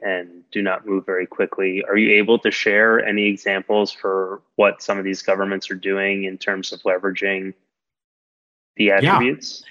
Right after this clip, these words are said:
Speaker 2: Yeah, let me give you a real example. You know, a year ago, we had a huge oil spill in Mauritius where one of the biggest oil tankers in the world crashed. And the Japanese firm that owns the oil tanker literally blew up the boat and sank it to try and get rid of the evidence.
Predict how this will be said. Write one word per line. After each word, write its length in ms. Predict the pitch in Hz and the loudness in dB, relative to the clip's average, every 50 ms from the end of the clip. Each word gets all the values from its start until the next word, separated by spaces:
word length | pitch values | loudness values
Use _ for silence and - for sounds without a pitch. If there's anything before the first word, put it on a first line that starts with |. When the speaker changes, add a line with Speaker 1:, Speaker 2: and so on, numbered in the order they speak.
| - _ - | -8 _ 2
Speaker 2:
Yeah, 180 | 151 202 202 | 4 4 4
let 140 | 139 147 165 | 4 4 2
me 120 | 175 175 | 2 2
give 160 | 143 165 165 170 | 2 2 2 4
you 220 | 165 151 151 135 | 4 4 4 4
a 40 | 120 | 4
real 220 | 120 139 156 156 139 | 4 4 4 4 2
example. 540 | 110 101 120 131 139 139 139 135 110 107 120 | 0 0 0 2 2 0 0 -2 -6 -4 0
You 80 | 131 | 2
know, 140 | 139 147 143 | 2 4 4
a 40 | 131 | 4
year 220 | 123 123 139 156 | 2 2 2 2
ago, 220 | 156 147 139 151 127 | 2 2 2 0 0
we 140 | 120 120 123 | 0 0 -2
had 120 | 135 127 | -4 -6
a 40 | 117 | -6
huge 300 | - - 143 143 139 - | -2 0 2 2 2 2
oil 280 | 131 123 131 139 135 | 2 2 4 4 2
spill 320 | 135 - - - 131 120 117 | -2 -4 -4 -4 -2 -2 -2
in 120 | 117 110 | -2 -4
Mauritius 680 | 110 110 110 117 127 131 - 117 - - - - _ _ | -4 -2 -2 -2 -2 -2 -2 -4 -4 -4 -8 -12 _ _
where 160 | - 123 113 | -4 -4 -2
one 160 | 113 123 127 127 | -2 0 0 0
of 60 | 123 | 0
the 80 | 117 | 2
biggest 320 | 113 127 123 123 127 - 135 | 2 2 2 2 0 -2 0
oil 180 | 127 123 127 | 2 2 2
tankers 420 | 123 - 131 120 107 - 127 110 104 | 2 -2 -4 -4 -4 -4 -4 -4 -4
in 60 | 110 | -6
the 60 | 107 | -6
world 320 | 107 110 117 110 98 - - | -6 -4 -4 -4 -6 -6 -4
crashed. 400 | - 131 110 104 87 - - - - - - - - - - - - _ - | -2 -2 0 -2 -2 -6 -10 -20 -20 -20 -20 -20 -20 -20 -20 -20 -20 _ -2
And 320 | 135 123 123 123 113 120 - | 0 0 0 0 -2 -6 -8
the 200 | - 123 123 131 | -4 0 0 2
Japanese 580 | 113 120 135 131 131 165 165 143 127 120 - - | 2 4 2 2 2 2 2 2 2 2 0 -2
firm 220 | - 135 127 123 | -2 0 0 0
that 120 | 123 - | 0 -2
owns 260 | - 123 135 135 120 - | 0 2 2 2 2 2
the 120 | 113 113 | 2 2
oil 120 | 120 123 | 2 2
tanker 360 | 120 - 127 117 110 - 120 113 | 0 -2 -8 -8 -6 -4 -2 2
literally 380 | 113 131 131 - - 147 120 | 2 2 2 0 0 -2 -2
blew 340 | 107 98 101 127 131 127 120 | -2 0 2 4 6 6 4
up 140 | 113 - - | 2 -2 -6
the 80 | 113 | -6
boat 180 | 104 107 107 107 | -4 -4 -4 -4
and 100 | 110 104 | -6 -8
sank 360 | - - - 117 120 123 - | -6 -2 -2 -2 -2 -2 -6
it 80 | 113 - | -10 -12
to 80 | - - | -12 -18
try 240 | - - - 113 110 | -10 -6 -4 -4 -4
and 100 | 107 101 | -4 -6
get 120 | 110 110 | -6 -4
rid 100 | 107 107 | -4 -4
of 80 | 110 107 | -2 -2
the 80 | 104 | -4
evidence. 380 | 104 104 113 104 101 95 90 | -4 -4 -6 -6 -8 -8 -12